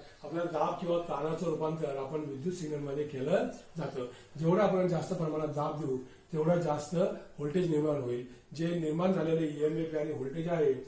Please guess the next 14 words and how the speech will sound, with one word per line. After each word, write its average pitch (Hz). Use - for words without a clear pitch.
हे 196
दाबाच्या 151
किंवा 147
ताणाच्या 135
समप्रमाणात 131
असतं. 117
याचा 156
उपयोग 190
ऑक्सिलरोमीटरमध्ये 165
सुद्धा 160
करतात. 143
तर 175
अशा 196
प्रकारे 151